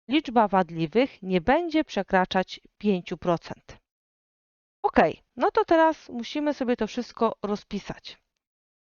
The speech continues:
Tutaj będzie nam bardzo ładnie pasował rozkład Bernoulliego, więc musimy sobie wszystko pod ten rozkład przygotować. No to mamy, że z partii towaru o wadliwości dwa procent wylosowano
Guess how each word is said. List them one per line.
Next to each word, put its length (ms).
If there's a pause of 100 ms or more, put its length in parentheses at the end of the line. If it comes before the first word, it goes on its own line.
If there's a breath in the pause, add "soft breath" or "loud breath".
Tutaj 460 (120)
będzie 360
nam 260
bardzo 380
ładnie 500 (280)
pasował 720
rozkład 600
Bernoulliego, 840 (460 soft breath)
więc 180
musimy 420
sobie 240
wszystko 480
pod 240
ten 180
rozkład 600
przygotować. 800 (680)
No 140
to 140
mamy, 460 (220)
że 180
z 100
partii 440
towaru 720
o 100
wadliwości 720
dwa 220
procent 600 (420 loud breath)
wylosowano 1000